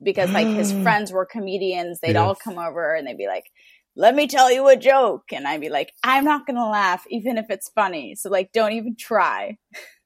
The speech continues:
Speaker 2: To not laugh at a comedian, like, that's just cutting off air supply. Like, that's a, that is a
Speaker 1: <laughs>
Speaker 2: strong move.
Speaker 1: Yeah. I was bold. I was courageous. What can I say?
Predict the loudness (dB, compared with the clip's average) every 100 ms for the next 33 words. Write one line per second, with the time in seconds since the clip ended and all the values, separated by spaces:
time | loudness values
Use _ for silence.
0 | _ _ _ -4 -2 2 2 2 2 2
1 | 2 0 -6 -10 -8 -6 -4 -4 -4 -4
2 | -4 -2 -2 -2 -6 -8 -6 -4 -2 -2
3 | -4 -2 0 0 -2 -10 -8 -6 -6 -6
4 | -6 -4 -4 -4 -6 -14 -16 _ -4 -2
5 | -2 -4 -2 -2 -4 -8 -8 -8 -2 2
6 | 4 4 2 -4 -4 -4 -2 -2 -4 -14
7 | -20 _ -20 -20 -18 -2 2 4 4 4
8 | 6 6 6 2 0 0 0 -2 4 6
9 | 4 0 -2 0 0 0 0 -2 -2 0
10 | 2 2 -2